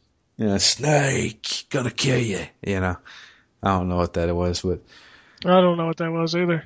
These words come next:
Speaker 1: he's walking up to us. Lick-, you know, Snake's trying to get out, and all of a sudden, he falls over dead.
Speaker 2: <gasps> Oh no!
Speaker 1: Died of a heart attack. And in, in a very, like, dramatic way, he goes, "Fox,"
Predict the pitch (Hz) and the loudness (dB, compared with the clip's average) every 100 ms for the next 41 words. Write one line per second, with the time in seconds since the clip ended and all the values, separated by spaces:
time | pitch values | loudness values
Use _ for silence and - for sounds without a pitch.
0 | 123 135 117 135 135 - 131 123 135 120 | 2 2 6 8 8 6 2 2 4 4
1 | 113 123 139 - 165 131 123 - 151 120 | 2 0 -2 0 0 2 2 2 2 2
2 | - 139 123 139 139 139 120 - - - | 2 2 2 2 4 6 4 0 -20 -20
3 | - - - 139 165 151 - 180 156 139 | -20 -20 -6 2 4 4 6 6 6 0
4 | - _ _ _ _ _ _ _ _ _ | -8 _ _ _ _ _ _ _ _ _
5 | _ - 135 139 123 123 110 98 117 113 | _ -10 0 2 2 0 -4 -4 -4 -4
6 | 104 80 _ _ _ 247 277 277 269 247 | -6 -12 _ _ _ 2 4 6 4 0
7 | 233 208 _ - 214 214 208 220 226 226 | -6 -12 _ 0 4 6 6 6 8 8
8 | 220 220 220 208 - 135 131 113 135 120 | 6 6 4 0 0 4 4 2 2 2
9 | 113 113 92 - - _ _ _ _ _ | 0 -4 -6 -12 -20 _ _ _ _ _
10 | _ _ _ _ _ _ _ _ _ - | _ _ _ _ _ _ _ _ _ -6
11 | 123 127 127 123 120 117 127 123 113 104 | -2 0 0 0 0 2 4 4 4 2
12 | 110 110 113 - - 120 117 107 101 92 | 0 -2 -2 -12 -8 -2 2 4 2 0
13 | 117 110 101 107 113 113 - - - - | 0 0 0 0 0 0 -4 -14 -20 -14
14 | - - 185 170 156 - - - - - | -10 2 4 4 2 -2 -6 -2 0 0
15 | - - | -4 -10